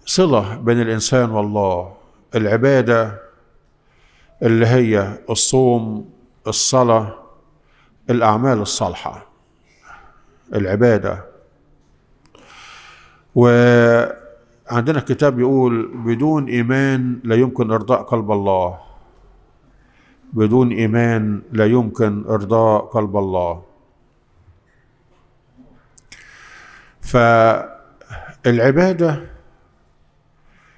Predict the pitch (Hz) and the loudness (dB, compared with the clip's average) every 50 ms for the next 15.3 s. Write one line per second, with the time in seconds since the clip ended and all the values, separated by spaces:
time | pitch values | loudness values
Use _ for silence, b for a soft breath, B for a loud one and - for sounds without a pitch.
0 | b b b b b b b _ _ _ - 208 113 117 113 113 110 101 113 107 | b b b b b b b _ _ _ -8 -2 2 4 4 4 4 2 2 2
1 | 104 98 90 - - - - 143 151 165 156 135 123 - - 135 135 131 120 123 | 2 2 0 -2 -6 -4 0 0 2 4 4 2 2 0 0 0 0 2 0 0
2 | 113 113 113 113 113 113 107 113 110 104 95 90 85 85 85 90 - _ _ _ | 0 -2 -2 -4 -2 -2 0 0 0 0 -2 -4 -6 -10 -12 -16 -18 _ _ _
3 | _ - 110 113 117 120 - 107 110 - - 147 135 127 123 123 113 - - - | _ -4 -2 -2 0 -2 -2 -4 -4 -2 0 2 2 2 2 2 0 -2 -4 -4
4 | - - - - 139 113 107 113 107 110 - 143 147 123 107 107 117 107 95 98 | -4 -6 -6 -4 -4 -2 0 -2 -2 0 0 -2 -2 0 -2 0 0 0 2 0
5 | 107 110 127 120 104 - 117 120 117 - 117 - 117 101 101 92 120 120 107 101 | 0 0 0 0 0 0 0 0 0 -2 -4 -6 -4 -4 -2 -2 0 0 0 0
6 | - - 98 92 87 80 78 - - - - - _ _ _ _ _ _ _ _ | -2 -4 -4 -4 -4 -6 -6 -8 -12 -20 -20 -20 _ _ _ _ _ _ _ _
7 | _ _ - 110 110 107 110 113 120 127 123 107 92 85 80 73 - - _ _ | _ _ -2 -2 0 0 2 2 4 4 2 2 0 -4 -8 -12 -16 -20 _ _
8 | _ _ B B B B B B B B B B B B B B B _ - - | _ _ B B B B B B B B B B B B B B B _ -4 -2
9 | 113 - - 110 - - 135 120 104 95 - - - - - - - - - - | 0 0 0 0 2 4 4 2 2 0 -2 -4 -4 -2 -2 -2 -4 -6 -8 -12
10 | - - - - - - - - _ _ _ _ _ _ _ _ _ _ B B | -20 -20 -20 -20 -20 -20 -20 -20 _ _ _ _ _ _ _ _ _ _ B B
11 | B B B B B B B - - 107 104 123 127 120 113 110 117 143 117 110 | B B B B B B B 0 0 2 4 4 4 4 4 2 0 -2 -4 -6
12 | 98 - - - 127 113 107 113 120 123 120 117 113 107 101 101 - - 104 104 | -8 -4 0 0 0 2 2 2 4 4 4 4 2 2 0 -2 -4 -4 -2 -2
13 | 107 107 120 139 135 123 110 113 113 110 120 120 120 117 117 113 104 107 113 123 | 0 2 2 2 0 0 -2 -2 -2 0 0 0 0 0 0 0 0 0 0 0
14 | 123 - 117 107 104 107 101 101 120 120 107 - - 120 107 98 101 98 92 90 | 0 -2 -4 -2 -2 -4 -2 0 0 0 0 0 -2 -2 -2 -2 -2 -4 -4 -4
15 | 87 87 87 85 - | -4 -4 -4 -6 -10